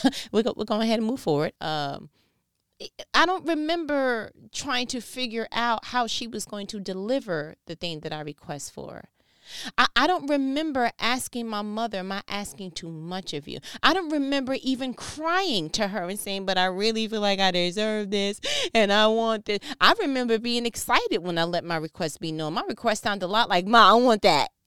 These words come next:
And then I want that." <laughs> And then I want that, and then I want that, like, as fast as I could. You would have thought I was a Micro Machine grandbaby. Like, listen, <laughs> just throw it in the bag. Who,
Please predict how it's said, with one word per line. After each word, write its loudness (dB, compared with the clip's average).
And 10
then 8
I 6
want 2
that." 10
<laughs> 0
And 6
then 6
I 8
want 2
that, 10
and 0
then 4
I 0
want 0
that, 0
like, 6
as -2
fast 0
as -4
I 0
could. 0
You 0
would 0
have -4
thought 2
I 4
was -4
a -2
Micro 0
Machine 2
grandbaby. 2
Like, 8
listen, 4
<laughs> 2
just 8
throw 4
it 4
in 8
the 4
bag. 8
Who, 0